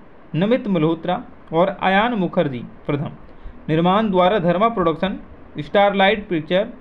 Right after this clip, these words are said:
और प्राइम फोकस के बैनर तले स्टार स्टूडियोज के सहयोग से निर्मित हुआ है और स्वतंत्र रूप से रणबीर कपूर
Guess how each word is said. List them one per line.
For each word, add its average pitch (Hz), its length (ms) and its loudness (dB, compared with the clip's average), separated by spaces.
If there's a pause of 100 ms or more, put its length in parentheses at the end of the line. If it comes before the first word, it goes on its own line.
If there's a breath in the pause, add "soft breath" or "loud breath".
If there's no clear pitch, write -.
(140)
और 165 160 2 (160)
प्राइम 226 300 0
फोकस 180 380 -4
के 170 100 -2
बैनर 156 300 -2
तले 185 260 -4 (440)
स्टार 220 480 2
स्टूडियोज 190 500 -2
के 185 100 -2
सहयोग 151 400 0
से 196 200 -4 (340)
निर्मित 165 440 0
हुआ 135 300 -2
है - 200 -14 (440 loud breath)
और 214 200 4
स्वतंत्र 233 560 2
रूप 220 240 0
से 226 160 2
रणबीर 190 340 0
कपूर 214 380 -6